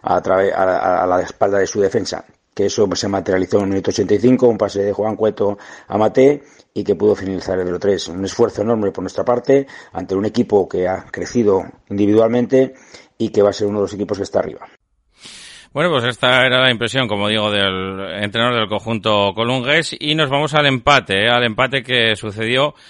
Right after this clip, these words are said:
Speaker 2: eh, en la tarde de ayer entre el Condal y el Titánico de La Viana. Un Condal que se adelantaba en el marcador por mediación de Robert, que marcaba el gol en el minuto veintiuno de partido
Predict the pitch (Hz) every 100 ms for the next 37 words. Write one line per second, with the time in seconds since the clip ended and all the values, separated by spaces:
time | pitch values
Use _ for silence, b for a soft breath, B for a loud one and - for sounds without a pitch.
0 | B B - 101 98 92 92 95 98 131
1 | 120 113 127 131 117 113 104 110 113 135
2 | 143 131 117 107 127 120 120 117 101 120
3 | 101 87 101 113 113 107 107 107 113 117
4 | 113 110 104 98 107 104 98 98 104 120
5 | 147 131 107 95 90 107 101 95 107 120
6 | 127 b b b 92 95 107 107 104 95
7 | 87 85 85 95 92 113 113 110 104 98
8 | 113 110 104 113 104 92 117 123 110 107
9 | 98 98 98 101